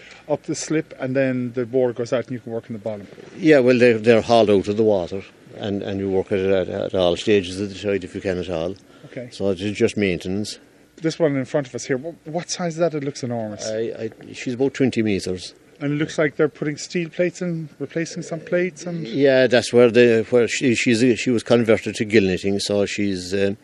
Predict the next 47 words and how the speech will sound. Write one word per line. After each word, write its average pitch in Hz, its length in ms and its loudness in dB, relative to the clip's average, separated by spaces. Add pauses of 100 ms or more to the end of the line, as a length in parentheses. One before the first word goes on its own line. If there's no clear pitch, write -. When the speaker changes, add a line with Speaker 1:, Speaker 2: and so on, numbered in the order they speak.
(320)
Speaker 2:
they're, 95 200 4
they're 92 160 2
putting 95 260 2
on 92 120 0
more 92 200 2
stainless 90 440 -2
plates 92 340 0
on 92 80 -4
the 95 80 -4
side 90 280 2
where 92 100 0
the 95 100 -2
nets 92 240 -4
are 95 60 -6
coming 98 260 -2
up 80 140 -4
to - 80 -12
stop - 260 -2
the - 100 -14
planks 85 320 -6
getting 101 300 -4
worn. 85 400 -4 (480)
Speaker 1:
You 160 80 -2
have 139 120 -4
a 139 60 -6
boat 147 260 -2
here 151 200 0
now. 131 320 -2 (480)
It's 120 120 -2
Speaker 2:
Oh, - 20 -4
yeah. 117 40 4
Speaker 1:
like 151 200 4
something 151 760 0
you'd 156 220 2
love 151 280 4
to 147 100 -2
buy, 135 300 4
but 127 140 0
it's 131 160 -4
a 131 40 -10
dream. 123 420 -2 (240)
Speaker 2:
Yeah, 120 240 6
that's - 240 -2
what 104 120 -2
it 92 120 -4
is, 90 240 -4
yeah. 87 160 -6